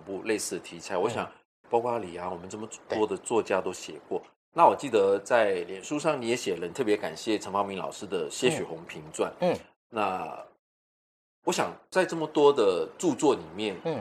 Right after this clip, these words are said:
Speaker 1: 可能有没有受到前人的影响？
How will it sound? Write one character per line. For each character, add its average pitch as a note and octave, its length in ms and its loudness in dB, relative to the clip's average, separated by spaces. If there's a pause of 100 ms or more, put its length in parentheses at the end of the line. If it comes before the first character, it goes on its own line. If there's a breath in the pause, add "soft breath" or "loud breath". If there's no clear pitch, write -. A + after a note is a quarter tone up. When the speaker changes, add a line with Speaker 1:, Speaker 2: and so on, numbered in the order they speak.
Speaker 1:
可 B2+ 120 -8
能 A2 340 -6 (800)
有 C3+ 80 -8
没 G#3+ 80 0
有 G3 40 4
受 G#3 180 4
到 G#3 40 -2
前 G#2+ 240 0
人 A2+ 140 -4
的 A2+ 80 2
影 F#2+ 340 -6
响？ F#2 220 -10